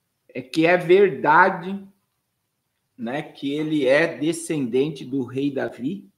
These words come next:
o, o Abravanel, né? Ele vem de uma linhagem judaica até dos desbravadores do Brasil. E então ele era judeu,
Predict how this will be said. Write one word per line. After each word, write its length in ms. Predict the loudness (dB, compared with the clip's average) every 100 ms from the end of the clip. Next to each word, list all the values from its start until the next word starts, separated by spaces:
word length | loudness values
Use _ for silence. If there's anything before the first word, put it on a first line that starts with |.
| _
o, 280 | -16 -16 -16 -12
o 300 | -10 -8 -8
Abravanel, 1300 | -8 -4 2 4 4 0 -2 -4 -4 -4 -6 -10 _ _ _ _ _ _ _ _ _ _ _ _ _
né? 500 | -12 -6 -6 -8 _ _ _
Ele 200 | -8 -4
vem 240 | -4 -4 -4
de 80 | -4
uma 180 | -4
linhagem 560 | -2 -2 0 -2 -2 -4
judaica 540 | -6 -6 -2 -2 -2
até 240 | -8 -6 -6
dos 260 | -6 -10
desbravadores 1500 | -8 4 6 6 0 -6 0 4 4 2 -4 -4 -4 -4 -8
do 100 | -12
Brasil. 680 | -8 -6 -6 -8 -8 -8 -8 _ _ _ _ _ _ _ _ _ _ _ _ _ _ _ _ _
E 920 | -8 0 2 4 2 2 -2 -6 -10 _ _ _ _ _ _ -4
então 460 | -4 0 0 2
ele 260 | 0 2 2
era 260 | 2 2
judeu, 840 | 0 -4 -4 0 4 4 2 -6